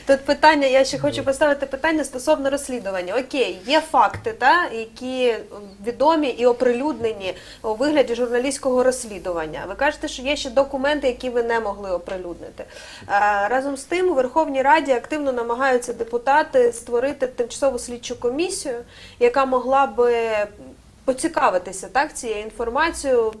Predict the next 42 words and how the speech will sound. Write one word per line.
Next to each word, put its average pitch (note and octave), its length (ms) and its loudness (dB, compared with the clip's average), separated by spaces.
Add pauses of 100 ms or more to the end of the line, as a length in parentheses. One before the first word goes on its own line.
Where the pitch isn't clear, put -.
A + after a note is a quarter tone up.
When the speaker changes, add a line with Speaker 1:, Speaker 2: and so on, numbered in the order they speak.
(100)
Speaker 1:
Там, G3 160 -6
депутати — B3+ 720 0
це A#3+ 160 -6
люди, B3 220 -4
які A3+ 240 -4
мають A#3+ 380 -2
доступ, A3+ 600 0
е, F#3 320 0 (120)
до G#3 340 -2
документів A3+ 520 -4
з G#3 60 -14
грифом A3+ 320 -4
«секретно», C#4+ 600 0
наприклад, A3+ 600 -8
так, C#4 300 -4 (180)
могли A#3 300 -4
би, A#3+ 180 4 (340)
могли B3 240 -2
би C4 160 2
щось C4+ 200 -4
з - 60 -12
цим C4 200 -4
зробити. A3 520 -4
Але B3 340 0
оскільки C#4 340 -4
Верховна C4 380 0
Рада B3+ 300 2
зараз A#3+ 320 -2
пішла B3 580 0 (280)
на A#3 120 -4
карантин, A#3+ 640 -2
я A3 120 2
так G#3+ 200 -6
розумію, A#3+ 420 -2
що B3 120 -8
найближчим A#3 440 -4
часом B3+ 380 0
ніяких A#3 320 -4
засідань A#3 440 -6
не A#3+ 80 0
буде, C#4+ 320 0 (120)
а G#3+ 240 0